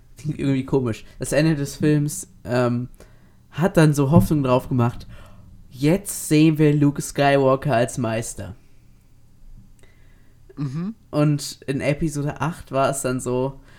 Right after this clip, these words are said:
Speaker 1: dass diese Hoffnung relativ schnell wieder verflogen ist.
Speaker 2: Ja.
Speaker 1: Und, ähm, gezeigt wurde, dass er nur noch ein, äh, menschliches Wrack ist,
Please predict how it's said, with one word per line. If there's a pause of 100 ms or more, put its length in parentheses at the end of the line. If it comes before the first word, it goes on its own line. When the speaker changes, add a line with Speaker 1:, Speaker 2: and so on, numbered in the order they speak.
(240)
Speaker 1:
dass
diese
Hoffnung
relativ
schnell
wieder
verflogen
ist. (540)
Speaker 2:
Ja. (680)
Speaker 1:
Und, (120)
ähm,
gezeigt
wurde, (960)
dass (520)
er
nur
noch (380)
ein,
äh,
menschliches
Wrack
ist,